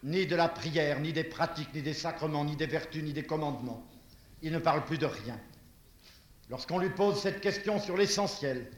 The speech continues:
notre Seigneur répond uniquement, « Ce jour-là, je reviendrai, moi le Fils de l'homme, comme il aime à s'appeler,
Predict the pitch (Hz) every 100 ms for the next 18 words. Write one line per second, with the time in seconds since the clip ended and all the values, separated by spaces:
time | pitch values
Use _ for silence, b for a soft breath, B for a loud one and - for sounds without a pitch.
0 | - B B B B - 117 123 151 -
1 | 160 165 160 160 156 175 170 196 180 -
2 | 131 123 - B B B B B - 151
3 | 160 139 160 135 - - - - - 131
4 | 139 170 143 170 147 156 143 131 151 143
5 | - 160 139 160 135 127 123 131 135 139
6 | 147 - 143 131 127